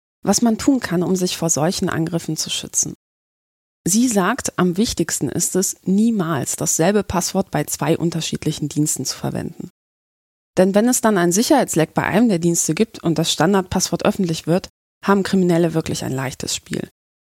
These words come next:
Sie können dann alle Accounts mit demselben Passwort total unkompliziert übernehmen. Und genauso ist der Täter wahrscheinlich auch in diesem Fall vorgegangen. Natürlich kann sich niemand hundert unterschiedliche Passwörter merken.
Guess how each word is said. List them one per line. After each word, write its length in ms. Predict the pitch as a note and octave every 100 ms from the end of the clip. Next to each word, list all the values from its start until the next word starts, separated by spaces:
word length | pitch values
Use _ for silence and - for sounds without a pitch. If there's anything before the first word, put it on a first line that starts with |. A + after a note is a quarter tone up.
| -
Sie 80 | F#3
können 240 | A3 G#3+
dann 160 | G3+ -
alle 240 | F#3+ B3
Accounts 540 | G3 - E3+ F#3 G3+ F3
mit 100 | E3+
demselben 380 | D#3 E3 F#3
Passwort 520 | F#3 E3+ - F3 - -
total 440 | E3 - D3 F3
unkompliziert 640 | E3+ E3 D#3+ D3+ - C#3+ -
übernehmen. 480 | D3 C3 C3 - - _ _ _ _ _
Und 120 | F3+
genauso 500 | F3+ G3 F#3 A#3+ A3
ist 160 | - -
der 120 | E3+
Täter 300 | - F#3+ F#3+
wahrscheinlich 520 | E3+ - D#3+ F3 F#3
auch 120 | - E3+
in 120 | D#3+
diesem 240 | D#3 D#3+
Fall 240 | - B2+ B2
vorgegangen. 600 | C#3 C#3+ - B2+ - - _ _ _ _ _ _ _ _ _ _ _ _ _ _ _ _ _ _ _ -
Natürlich 400 | G#3+ - C4 D#4
kann 160 | A#3 G#3
sich 140 | F#3+
niemand 340 | G3 G#3+ D#3+ -
hundert 320 | G#3 E3+ -
unterschiedliche 640 | F3+ F3 - - D3+ -
Passwörter 540 | - D3+ - C3+ -
merken. 360 | - - -